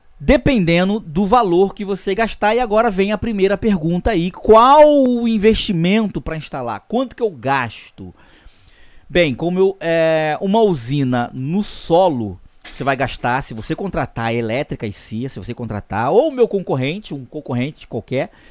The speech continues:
em média, eu sei porque eu tô fazendo sempre análise de mercado, e pra quem trabalha nesse mercado é muito importante. No solo, duzentos e noventa mil reais. Duzentos e oitenta e cinco mil, uma,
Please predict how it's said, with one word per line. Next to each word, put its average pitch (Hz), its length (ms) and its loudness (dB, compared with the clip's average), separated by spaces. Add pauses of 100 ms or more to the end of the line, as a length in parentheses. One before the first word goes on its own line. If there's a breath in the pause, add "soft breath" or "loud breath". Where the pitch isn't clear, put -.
(420 soft breath)
em 160 140 -2
média, 135 320 2
eu 151 60 2
sei 160 160 0
porque - 160 -2
eu 147 80 0
tô 143 160 -4
fazendo 127 280 -4
sempre 170 400 -6 (220)
análise 113 500 -4
de 107 120 -6
mercado, 113 640 -6
e - 180 -20
pra 107 140 -12
quem 156 260 -8
trabalha 117 380 -6
nesse 113 180 -10
mercado 107 460 -8
é 117 40 -6
muito 143 320 -2
importante. 147 680 -6 (1300 loud breath)
No 226 140 -2
solo, 180 560 2
duzentos 180 560 -4
e 190 40 -8
noventa 175 380 -4
mil 170 140 -4
reais. 156 500 -4
Duzentos 294 300 0
e 233 40 2
oitenta 180 260 2
e 147 40 0
cinco 139 300 -8
mil, 170 540 -4
uma, 226 420 -14